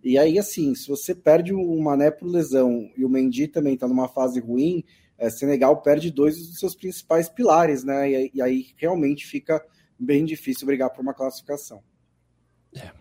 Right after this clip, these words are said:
Speaker 2: eu quero mandar um abraço, bastante gente aqui conosco, Fernando Valhote, Lucas Pereira,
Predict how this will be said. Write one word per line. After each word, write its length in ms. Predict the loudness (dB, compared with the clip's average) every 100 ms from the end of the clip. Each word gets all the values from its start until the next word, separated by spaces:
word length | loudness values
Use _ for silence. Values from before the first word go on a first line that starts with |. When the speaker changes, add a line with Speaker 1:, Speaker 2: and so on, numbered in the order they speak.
| _ -4
Speaker 2:
eu 380 | 2 2 2 2
quero 160 | 2 2
mandar 180 | 2 0
um 80 |
abraço, 380 | 0 2 2 0
bastante 520 | -6 -6 -2 -2 -2
gente 280 | -6 -8 -8
aqui 120 | -12
conosco, 480 | -10 -8 -4 -4 -6
Fernando 400 | -4 -2 -2 -4
Valhote, 560 | -4 -4 0 2 0 -2
Lucas 360 | -6 -6 -8
Pereira, 840 | -6 -6 0 2 2 2 0 -4